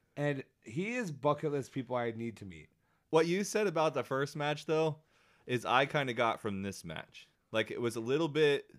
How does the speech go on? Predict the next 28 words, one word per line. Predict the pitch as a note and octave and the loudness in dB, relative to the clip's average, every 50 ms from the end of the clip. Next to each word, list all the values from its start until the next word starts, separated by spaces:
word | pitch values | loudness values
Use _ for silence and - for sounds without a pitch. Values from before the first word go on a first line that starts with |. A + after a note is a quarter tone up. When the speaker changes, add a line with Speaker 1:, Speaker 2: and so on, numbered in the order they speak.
| _ | _
Speaker 2:
slower | - - - - - B2 B2 B2 B2+ C3+ C3+ C3 | -18 -16 -14 -10 -4 0 2 2 4 4 2 2
than | B2 B2+ B2 | 0 0 0
I | A#2+ A2+ | 0 0
wanted | A2 A2 A2 A2+ A#2+ A#2+ | 0 0 0 0 -2 -2
it | A#2+ A#2+ A2+ | -2 -4 -4
to | - A#2+ | -6 -6
be | A2 B2 B2 B2+ C3 B2+ - _ | -6 -4 -2 -2 -2 -4 -4 _
on | A2+ A#2 A2+ | -2 -2 -2
the | A2+ A2 G#2 | -2 -2 -2
Undertaker's | A2 B2 C3+ C3 - D3 C#3+ D3 D3+ C#3 - | -2 -2 -2 -2 -2 -2 -2 -2 -4 -4 -2
side | - D#3 D3+ D3+ D#3 D3 A#2 | 0 2 2 2 2 0 -2
because | A2+ G#2 - G#2 G2 | -6 -8 -6 -8 -8
he's | G#2 G2 | -8 -10
still | - - C3 B2 A#2+ A#2 | -6 -4 -2 0 0 -2
kind | G#2+ - B2+ B2 A2 | -2 -2 -2 -2 -2
of | G#2 | -2
figuring | - A#2+ A#2+ A#2 A#2 A2 A2 | -2 -2 -2 0 -2 -2 -4
things | A2 A2+ A2+ G#2 | -6 -6 -4 -2
out, | A2+ A2 A2+ A#2+ | 0 0 0 0
I | B2 | 0
guess. | B2 C3 C3+ C3+ C3+ C3+ - - _ _ - _ _ _ _ _ - - - _ _ _ _ _ _ _ | 0 0 -2 -2 -2 -4 -8 -14 _ _ -20 _ _ _ _ _ -20 -20 -20 _ _ _ _ _ _ _
Speaker 1:
So | - - F#3+ F#3+ F3+ D#3 - - - B2 A#2 A2 A2+ | -6 0 2 2 2 2 0 -6 -14 -18 -16 2 4
that, | F#3 G3+ C4 D#4 - - - - - - _ | 6 6 6 6 2 0 -8 -20 -20 -10 _
I | - D3 E3 | 2 2 2
didn't | E3 C4 D#4 F4 B3+ D#3+ | 2 -2 -4 -2 -2 -2
have | C3 A#2 F2+ D#2 D#2 | 0 -2 -4 -6 -10
that. | E2+ D#2 D#2 - - - | -10 -10 -10 -12 -12 -12
My, | G#2+ A#2 B2 B2+ F3 | -4 0 2 2 2